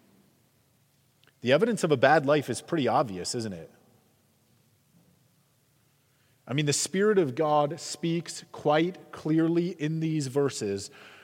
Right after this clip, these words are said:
that the fruit of an evil life alienated from God, cut off from the Spirit, is obvious. The evidence is clear. And sadly, many of these words show up in churches today.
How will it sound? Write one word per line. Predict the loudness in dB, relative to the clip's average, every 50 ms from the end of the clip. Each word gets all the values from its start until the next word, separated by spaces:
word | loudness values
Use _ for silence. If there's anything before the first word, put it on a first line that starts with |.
| -20 _ -4
that | -4 -2 -2
the | -4
fruit | -6 -6 -6 0 2 4 4 4 2 0 -2
of | -4 -2 0
an | -2 -2 -4 -6
evil | -4 -2 0 0 2 4 4 4 4
life | 4 4 4 4 2 2 0 -6 -14 -8 -2
alienated | 0 2 2 2 2 0 0 0 0 0 0 2 2 0 0 -2
from | -6 -6 -6 -4 0
God, | 2 4 4 4 4 2 0 -4
cut | -4 0 2 4
off | 4 4 4 2 0 -4
from | -6 -6 -4
the | -4 -4
Spirit, | -4 -6 -4 -2 0 2 2 2 0 0 -4
is | -4 -2 0 0 -2 -2 -6 -10 -8 -4
obvious. | -4 -4 -4 -4 -8 -12 -12 -12 -12 -14 -14 -16 -18 -20 -20 -20 _ _ _ _ _ _ _ _ _ _ _ _ _ _ _ _ _ _ _ _ _ _ _ -6
The | 0 2
evidence | 2 2 2 0 -2 -2 -4 -6
is | -6 -6 -8
clear. | -10 -8 -6 -4 -4 -4 -4 -8 -12 -18 _ _ _ _ _ _ _ _ _ _ _ _ _ _ -10
And | -8 -4
sadly, | 0 0 2 2 2 0 -2
many | -2 -2 -2 -2 -2 -4
of | -2 -2
these | -2 -2 -2 -2
words | 0 0 0 0 -2 -4 -8
show | -6 -2 -2 0 2 2
up | 0 -2 -2 -8 -12
in | -10 -10 -8
churches | -8 -6 -6 -6 -6 -6 -8 -10 -10 -10
today. | -10 -8 -8 -8 -8 -12 -16